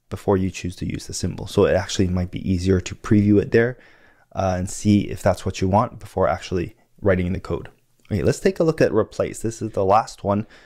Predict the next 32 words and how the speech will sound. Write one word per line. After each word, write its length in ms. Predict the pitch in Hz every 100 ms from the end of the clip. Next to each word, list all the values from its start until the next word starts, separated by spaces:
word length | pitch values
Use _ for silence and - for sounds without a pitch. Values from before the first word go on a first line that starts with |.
| _ _
that 160 | 95
we're 100 | 90
gonna 160 | 95 90
go 200 | 82 85
through. 340 | - 92 127 - _ - - _ _
And 460 | 107 101 98 98 95
this 280 | 98 127 -
is 120 | 127
a 80 | 113
content 640 | - - 98 101 - 98
transition. 600 | - 92 90 92 - 98
So 300 | 98 95 98 - _ -
again, 260 | 98 95
it's 160 | 73 - - - -
applied 380 | - - 92
differently 420 | 90 - 85 69 82
as 200 | 82 -
well. 220 | 76 - _ - - - - -
So 300 | - 92 95
here 260 | 95 123
is 360 | 131 - 107 110
the 260 | - 98 92
symbol, 520 | - 147 139 110 - _ _
and 140 | - 95
you 60 |
can 120 | 98
see 220 | 98 110 107
the 180 | 104
symbol 380 | 98 - 143 156
that 160 | 151 120
I 60 |
use 460 | 101 92 98 160 -